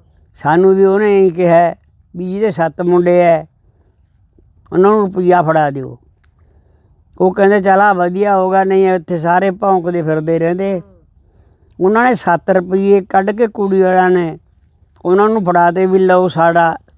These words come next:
Speaker 1: ਪੱਕਾ ਤੁਹਾਡੇ ਨਾਲ ਹੋ ਚੁੱਕਿਆ। ਤੇ ਉਹ ਜਾ ਕੇ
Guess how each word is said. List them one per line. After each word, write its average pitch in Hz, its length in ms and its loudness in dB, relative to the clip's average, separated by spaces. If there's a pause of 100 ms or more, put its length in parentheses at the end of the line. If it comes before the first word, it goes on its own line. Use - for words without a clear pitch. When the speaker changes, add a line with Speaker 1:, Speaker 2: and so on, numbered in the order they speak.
(420)
Speaker 1:
ਪੱਕਾ 185 380 -2
ਤੁਹਾਡੇ 165 360 -8
ਨਾਲ 165 180 -2
ਹੋ 156 200 -4
ਚੁੱਕਿਆ। 180 480 -4 (960)
ਤੇ 170 280 0 (1120)
ਉਹ 180 120 -2
ਜਾ 170 260 0
ਕੇ 180 380 -6